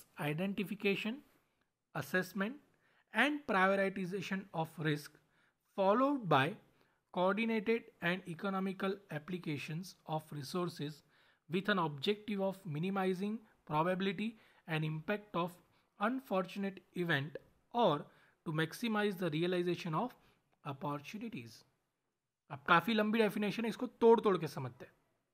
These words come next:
कि रिस्क मैनेजमेंट यानी क्या। तो सबसे पहला रिस्क मैनेजमेंट में क्या होता है, जो भी रिस्क हमारी तरफ आ रहा है, समझो कि for an example मिस्टर एक्स बिजनेस कर रहे हैं,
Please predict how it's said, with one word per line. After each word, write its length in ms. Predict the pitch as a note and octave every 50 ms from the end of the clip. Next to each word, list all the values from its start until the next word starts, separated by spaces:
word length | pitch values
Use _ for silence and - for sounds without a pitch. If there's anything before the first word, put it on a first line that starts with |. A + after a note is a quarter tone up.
| _ _ _ _ - _ _ _ _ _ _ _ _ _ _ _ _ _ _ _ _ -
कि 80 | A#3 A#3
रिस्क 280 | A#3 C4 - - -
मैनेजमेंट 440 | B3+ A#3 A#3 A#3+ A3+ A#3 A#3 A3+ G#3+
यानी 180 | G#3+ G#3+ A3 G#3+
क्या। 280 | - - E3+ E3+ E3+ - - _ _ _ _ _ _ _ _ _ _ _ -
तो 80 | C4+
सबसे 440 | B3+ - - A3+ - - - - C#4
पहला 460 | C4+ C#4 - G3+ D#3+ D3 C3 A#2 A2+ - - - D#3
रिस्क 280 | D3+ A3+ A3 - -
मैनेजमेंट 440 | A#3 A3 G#3+ A3 G#3 G#3+ A3 G#3+ G#3+
में 100 | A3 G#3+
क्या 120 | - G#3+
होता 220 | F#3+ F3+ E3+ F3 G3
है, 200 | C4 D4 - _ - - _ _ _ _ _ _ _ -
जो 200 | B2 D3+ F3+ F#3+
भी 200 | F#3 C#4+ D4+ C#4
रिस्क 320 | C4 C4 - - - -
हमारी 260 | G3 G3 G3+ G#3 A3
तरफ 360 | G3+ G#3+ G3+ G3 G3+ - - - _ -
आ 180 | D#3+ D#3 D#3 D3+
रहा 120 | C#3 B2
है, 200 | A#2 A#2 A#2 B2 - _ _ _ _ _ _ _ _ _ _ _ _ -
समझो 320 | F#3+ G3 G#3 G3+ A3 G#3
कि 160 | G#3 G#3 G#3+ G3
for 200 | - - F3+ F#3+
an 200 | G3 F#3+ F3+ E3
example 340 | E3 F#3 F#3 F3+ G3+ F#3+
मिस्टर 380 | F3 E3+ D#3+ - - - F#3 F3
एक्स 200 | F3 E3+ - -
बिजनेस 340 | D#3 D3 C#3 D3 D#3+ D#3+ -
कर 200 | - - D3+ C3
रहे 120 | B2+ A#2+
हैं, 140 | A2+ A2 _